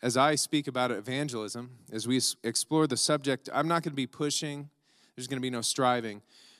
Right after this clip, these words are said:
There's gonna be no calls to recommitment to evangelism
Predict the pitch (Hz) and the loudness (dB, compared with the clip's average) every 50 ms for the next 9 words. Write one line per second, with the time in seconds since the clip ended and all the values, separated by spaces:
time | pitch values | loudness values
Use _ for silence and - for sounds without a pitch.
0 | _ _ - 123 117 - - 135 123 117 117 113 107 110 113 120 131 139 - - | _ _ -4 -2 -2 -2 -2 -4 -4 -4 -4 -4 -2 -2 0 0 0 0 -2 0
1 | - 156 147 147 147 143 147 143 - - - 123 113 123 127 - - 131 127 131 | 2 4 4 4 4 2 0 -2 -4 -6 -6 -4 -4 -4 -4 -6 -8 -8 -8 -8
2 | 120 104 123 107 - - 135 120 113 113 117 117 120 113 107 113 110 113 110 120 | -8 -10 -10 -12 -8 -8 -6 -6 -6 -6 -6 -6 -6 -8 -8 -6 -6 -6 -8 -8
3 | 117 113 120 | -10 -12 -14